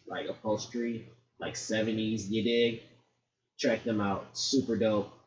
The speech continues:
Awesome. Also, Daddy loves you, J J. Daddy loves you so much. You know, if I had a girlfriend, I would do a big shout out to my girl, but I don't have one 'cause I'm single and I'm sedity. Come on.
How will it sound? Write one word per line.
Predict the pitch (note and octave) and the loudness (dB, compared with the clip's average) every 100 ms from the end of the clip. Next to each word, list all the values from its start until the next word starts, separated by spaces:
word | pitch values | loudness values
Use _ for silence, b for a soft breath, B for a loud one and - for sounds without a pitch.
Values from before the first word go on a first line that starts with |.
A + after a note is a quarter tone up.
| _ - | _ -4
Awesome. | G#2 G2 G2+ F#2+ A2+ | -2 -2 -4 -4 0
Also, | B2 C3 A#2+ A#2+ - - | 2 4 2 2 -8 0
Daddy | C3+ C3+ D3 | 4 8 8
loves | D#3 D3 | 8 6
you, | D#3 | 4
J | C#3 D#3 C#3 | 6 6 8
J. | C3+ C#3+ C#3+ C#3+ C#3 C#3 C3+ - - | 8 8 8 8 6 4 0 -6 0
Daddy | B2 B2+ | 4 6
loves | C3 B2 | 6 4
you | |
so | B2+ C3 B2+ | 4 4 4
much. | B2+ B2 B2 B2 A#2 - - - - _ _ _ - | 4 4 4 4 2 0 -10 -16 -20 _ _ _ -2
You | A#2 | 0
know, | G2+ | 2
if | - | 4
I | D3+ | 6
had | |
a | D3 | 8
girlfriend, | D3 C#3 C3 | 10 8 8
I | |
would | B2 | 6
do | C3 | 6
a | A#2 | 6
big | A#2+ | 4
shout | B2+ A#2 | 4 2
out | A2+ | 2
to | |
my | A2+ | 0
girl, | G#2+ G#2+ G2+ | 0 0 0
but | G2+ - | -2 -4
I | |
don't | G2+ G2 | -4 -2
have | G2 | -2
one | G2 G2 - - | -2 -4 -6 -10
'cause | F#2 | -8
I'm | F#2 F#2 | -8 -8
single | - G2 F#2 F2+ E2+ F2+ | -8 -6 -4 -6 -10 -12
and | F2+ | -12
I'm | |
sedity. | - - F2 E2+ E2 - _ _ _ _ | -10 -8 -8 -10 -12 -18 _ _ _ _
Come | E3 E3+ | 2 6
on. | C#3+ G#2 | 4 2